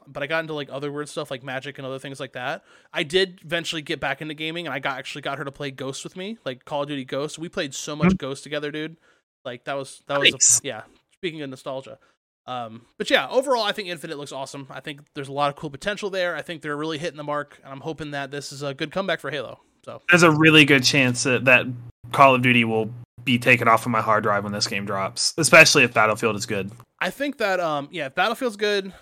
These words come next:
Speaker 1: and Infinite, if, if that's what my, my friends are playing with, absolutely. I think that Warzone will, will take a hike just 'cause it, it takes up so much space. And it's not that I don't enjoy it,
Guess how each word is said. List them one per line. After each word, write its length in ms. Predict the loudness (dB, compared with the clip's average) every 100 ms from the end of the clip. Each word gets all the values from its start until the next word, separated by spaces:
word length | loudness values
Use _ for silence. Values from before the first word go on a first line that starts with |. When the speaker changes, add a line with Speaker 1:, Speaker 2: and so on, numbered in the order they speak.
| _ -14
Speaker 1:
and 120 | -12
Infinite, 460 | -10 -8 -8 -8 -10
if, 180 | -16 -14
if 140 | -6
that's 240 | -4 -4 -6
what 80 |
my, 140 | -8 -10
my 200 | -10 -10
friends 300 | -6 -6 -8
are 60 |
playing 280 | -10 -8 -6
with, 240 | -6 -6 -6
absolutely. 500 | -8 -8 -12 -12 -10
I 60 | -10
think 180 | -10 -10
that 120 | -8
Warzone 420 | -8 -8 -10 -10
will, 160 | -12 -12
will 120 | -12
take 220 | -12 -10
a 40 |
hike 260 | -10 -12 -12
just 120 | -16 -14
'cause 100 | -14
it, 140 | -14
it 100 | -2
takes 220 | -2 -2
up 100 | -8
so 140 | -8 -8
much 160 | -8
space. 480 | -8 -8 -10 -12 -14
And 80 | -12
it's 140 | -6
not 100 | -4
that 100 | -2
I 40 | -2
don't 160 | -4
enjoy 240 | -4 -4 0
it, 200 | -2